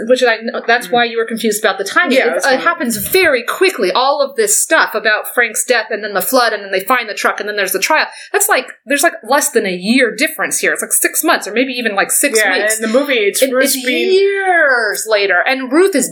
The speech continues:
Speaker 1: dead by that point.
Speaker 2: Yeah, and the movie, she, this is where her, "I'm going to teach, uh, Sunday school, I'm the good girl," pays off, and she gets the preacher to help out Iggy.
Speaker 1: Right, which is fine. Or in the book,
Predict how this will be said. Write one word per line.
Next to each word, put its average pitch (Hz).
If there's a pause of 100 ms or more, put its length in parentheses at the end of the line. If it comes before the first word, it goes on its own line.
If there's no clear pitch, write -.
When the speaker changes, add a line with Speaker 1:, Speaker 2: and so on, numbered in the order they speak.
Speaker 1:
dead 381
by 175
that 156 (100)
point. 151
Speaker 2:
Yeah, 175 (140)
and 240
the 254
movie, 339
she, 285
this 254
is 233
where 226
her, 208
"I'm 208
going 233
to 233
teach, - (280)
uh, 180
Sunday 269
school, 226 (100)
I'm 190
the 190
good 240
girl," 214
pays 175
off, 190
and 190
she 202
gets 196
the 190
preacher 190
to 180 (180)
help 190
out 175
Iggy. 175 (220)
Speaker 1:
Right, 269 (160)
which 415
is -
fine. 180
Or 254
in 269
the 277
book, 330